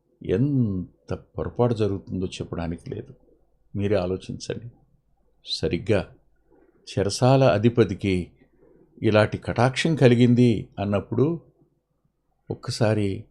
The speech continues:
నేను ప్రభువుని జ్ఞాపకం చేసుకుంటే, ప్రభువు మీద ఎవరు కటాక్షం చూపించారు? ఇంటివారా?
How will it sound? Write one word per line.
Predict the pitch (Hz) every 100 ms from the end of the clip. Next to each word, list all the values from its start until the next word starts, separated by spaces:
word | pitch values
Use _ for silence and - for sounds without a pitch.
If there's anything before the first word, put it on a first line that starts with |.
| _ -
నేను | 92 92
ప్రభువుని | 87 87 92 104 95
జ్ఞాపకం | 95 92 - - 101
చేసుకుంటే, | 95 - - 92 92 92 - _ _ _ _ _ _ _ _ _ _ _ _ _ _ _ -
ప్రభువు | 90 82 90
మీద | 113 127 113
ఎవరు | 107 107
కటాక్షం | - 104 104 - 127
చూపించారు? | 113 - - 104 - 110 - _ _ _ _ _ _ _ _ _ _ _ _ _ _ _ _
ఇంటివారా? | 98 90 98 92 92